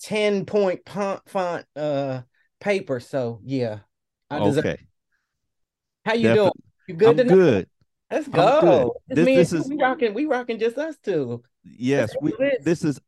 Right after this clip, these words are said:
Speaker 2: Doctor Auntie Chantel Tremitiere, former Auburn standout, who played in the W N B A, producer for hip hop albums and, and, and records, Hootie Who,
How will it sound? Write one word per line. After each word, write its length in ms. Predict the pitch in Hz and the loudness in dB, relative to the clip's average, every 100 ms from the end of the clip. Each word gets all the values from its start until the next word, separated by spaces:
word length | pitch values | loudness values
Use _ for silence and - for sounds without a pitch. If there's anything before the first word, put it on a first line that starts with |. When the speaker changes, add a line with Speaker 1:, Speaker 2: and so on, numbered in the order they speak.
| - 131 | -20 -4
Speaker 2:
Doctor 640 | 175 185 - 139 101 85 - | 0 0 0 -4 -4 -4 -6
Auntie 420 | 127 120 - 117 | -4 -4 -4 -8
Chantel 540 | 107 131 117 - 123 107 | -6 -6 -6 -4 -4 -2
Tremitiere, 480 | 147 117 - 117 - | -4 -4 -2 -4 -4
former 280 | 131 139 120 - | -6 -6 -4 0
Auburn 420 | 143 139 123 113 | 4 4 2 -6
standout, 680 | - 143 135 127 127 127 - _ _ _ - | -10 -8 -6 -2 -2 -2 -6 _ _ _ -8
who 80 | 151 | -8
played 360 | - 214 190 | -4 -2 -2
in 40 | 156 | -4
the 60 | |
W 420 | 120 160 147 147 | -4 -4 -2 -2
N 120 | 143 131 | -2 -4
B 200 | 135 135 | -4 -4
A, 320 | 139 139 131 _ _ _ - | -4 -6 -8 _ _ _ -8
producer 800 | 117 92 165 160 - 165 156 156 | -6 2 2 2 -2 -2 0 -2
for 380 | - 117 107 87 _ _ _ - | -4 -4 -4 -4 _ _ _ -6
hip 260 | 135 165 | -4 -4
hop 340 | - 156 151 _ - | -2 -2 -2 _ -6
albums 640 | 139 147 147 143 139 110 | -4 -2 0 -2 -4 -10
and, 220 | 98 98 - | -12 -12 -8
and, 220 | 110 98 - | -8 -8 -10
and 260 | 98 101 | -8 -2
records, 540 | 131 151 - 139 127 - | 0 0 0 -2 -2 -6
Hootie 380 | - 196 143 | -4 -2 -2
Who, 520 | 131 190 185 170 160 | -2 4 4 4 2